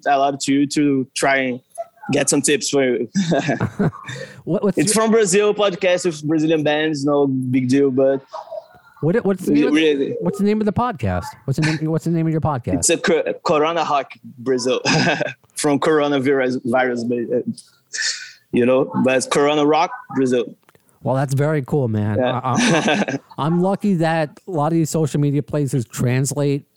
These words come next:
Speaker 2: you know, comments and things, 'cause I see people from all over the world, Brazil, that follow me on social media. So I'm sure people will be interested to hear that. So
Speaker 1: Yeah.
Speaker 2: thanks for mentioning it.
Speaker 1: Uh, and in general, when people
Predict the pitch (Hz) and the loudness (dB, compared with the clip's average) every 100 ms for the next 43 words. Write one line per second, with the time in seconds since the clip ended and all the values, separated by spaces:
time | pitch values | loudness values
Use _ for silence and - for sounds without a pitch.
0 | _ 156 123 113 - 123 131 135 127 127 | _ -2 -2 -2 -2 -2 0 0 -2 -2
1 | 139 135 123 135 123 127 - 131 143 127 | -2 -2 -4 -4 -2 -2 -2 -2 -2 -2
2 | 120 131 135 139 151 143 139 127 117 131 | -4 -2 0 0 0 0 0 -2 -2 -4
3 | 117 127 131 120 120 - 117 113 113 113 | -2 0 -2 0 -4 0 0 0 0 0
4 | 107 107 - 104 113 110 104 104 95 - | 0 -2 -2 -4 -2 -4 -2 -2 -4 -8
5 | - - - - 135 123 151 127 147 135 | -16 -16 -6 -4 -2 -2 -2 0 0 2
6 | 135 135 180 220 214 202 180 160 165 233 | 0 0 2 0 0 -2 0 0 0 0
7 | 101 92 - 127 113 - - - - 139 | -2 -6 -2 0 0 -4 -14 -20 -4 -4
8 | 139 139 139 127 101 151 156 165 160 151 | -2 -2 -2 -2 0 2 4 4 2 0
9 | - _ - - 156 160 160 - - - | -6 _ -20 -4 0 2 2 -2 -8 -12
10 | - - - - - - 160 160 160 190 | -14 -10 -10 -12 -20 -4 0 2 2 4
11 | 175 147 139 - - - 151 160 160 165 | 4 2 0 -4 -6 -2 0 0 0 -4
12 | 156 165 156 139 127 | 0 0 2 0 -2